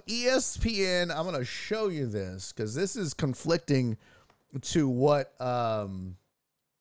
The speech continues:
what I was seeing on Twitter. So Shams, uh, Charania had reported that the Rockets were doing the deal with the Clippers and they were getting back John Wall,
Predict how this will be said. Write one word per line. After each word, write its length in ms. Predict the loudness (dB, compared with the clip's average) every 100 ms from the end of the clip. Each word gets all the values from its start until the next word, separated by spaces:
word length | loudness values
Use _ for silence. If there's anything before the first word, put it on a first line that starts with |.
| _ _ _ _ _ _ _ _ _ _ _ _ _
what 220 | 0 0 2
I 280 | 4 4
was 180 | 2 0
seeing 380 | 0 0 0 2
on 180 | 0 -2
Twitter. 540 | -6 2 2 2 -8 _ -20 -2
So 200 | 2 2
Shams, 600 | 2 2 2 0 -4 -2
uh, 500 | 2 6 4 4 -4 -10 -12
Charania 520 | -6 2 2 4 2 2
had 140 | 2
reported 640 | 0 0 0 2 2 -2 -8 _ _ -8
that 440 | 0 4 4 4
the 80 | 2
Rockets 500 | 4 4 4 2 0
were 100 | -2
doing 280 | 2 4 4
the 80 | 2
deal 220 | 4 4
with 100 | 2
the 80 | -2
Clippers 480 | 0 0 2 0 2
and 100 | 2
they 80 |
were 80 | 2
getting 380 | 2 0 0 0
back 480 | 0 0 0 -6 -20 _ _ _ _ _ _ -10
John 440 | 2 6 6 4
Wall, 400 | 4 4 4 -2